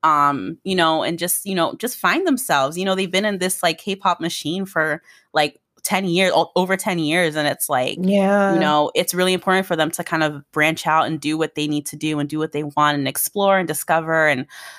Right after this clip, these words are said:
Speaker 1: so it's, like, definitely, like, a good thing, but just, like, seeing them cry and just talk about just, like, you know, it,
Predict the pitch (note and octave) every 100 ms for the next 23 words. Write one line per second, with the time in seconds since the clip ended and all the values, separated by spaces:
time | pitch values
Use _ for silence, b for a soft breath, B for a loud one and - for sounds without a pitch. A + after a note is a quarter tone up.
0 | B A#3 G#3+ A3 A#3+ G#3 - E3+ F3+ G3+
1 | F#3+ F3+ E3+ D#3 D3 F3 - A#2 C#3 -
2 | D3+ E3+ D#3+ _ D#3+ D3+ D3 F3 F3 E3+
3 | - E3+ E3 D#3 - C#3+ C#3+ C#3+ D3+ -
4 | C#3 - B2+ A#2+ B2 D3 C#3+ - A#2 D2+
5 | C2+ C2 - - _ _ _ _ _ F3+
6 | E3+ D3+ C#3 C#3 F3+